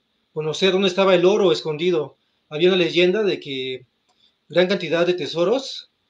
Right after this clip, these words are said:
estaban escondidos en una, alguna cueva secreta, que hasta la fecha hay gente que sigue, eh, intentando descubrirle el paradero de esos tesoros, y se creó una leyenda llamada El Dorado.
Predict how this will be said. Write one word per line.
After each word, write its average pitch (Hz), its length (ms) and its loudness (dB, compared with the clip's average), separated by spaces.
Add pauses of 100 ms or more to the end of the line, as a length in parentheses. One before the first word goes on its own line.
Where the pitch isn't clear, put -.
(540)
estaban 190 360 -2
escondidos 180 800 -2
en 147 160 -6
una, 151 100 -4
alguna 185 380 -2
cueva 190 200 2
secreta, 175 540 -6 (1080)
que - 80 -10
hasta 165 140 -4
la 165 100 -2
fecha 214 240 0
hay 196 60 0
gente 196 240 -4
que 156 100 -10
sigue, 175 360 2
eh, 135 80 -6 (500)
intentando 165 400 -2
descubrirle 151 760 -6 (160)
el 151 140 -14
paradero 170 420 0
de 165 80 0
esos 170 160 -8
tesoros, 175 480 -8 (480)
y 175 80 -6
se 185 140 0
creó 190 120 2
una 254 120 2
leyenda 202 640 2
llamada 180 600 -2 (200)
El 165 160 -4
Dorado. 156 440 0